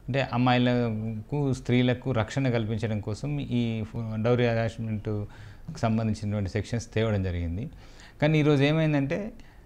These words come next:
ఆ, number of cases, సెవెంటీ to ఎయిటీ పర్సెంట్ ఏమైందంటే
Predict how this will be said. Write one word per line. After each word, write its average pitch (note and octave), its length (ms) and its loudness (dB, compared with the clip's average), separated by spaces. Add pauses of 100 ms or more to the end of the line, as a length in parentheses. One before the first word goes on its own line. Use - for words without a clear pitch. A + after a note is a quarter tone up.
(160)
ఆ, A#2+ 160 -2
number D#3 300 6
of - 200 2
cases, A2 200 2
సెవెంటీ A#2 640 2
to A2 60 0
ఎయిటీ A2 320 4
పర్సెంట్ A#2 440 0
ఏమైందంటే A2+ 640 -2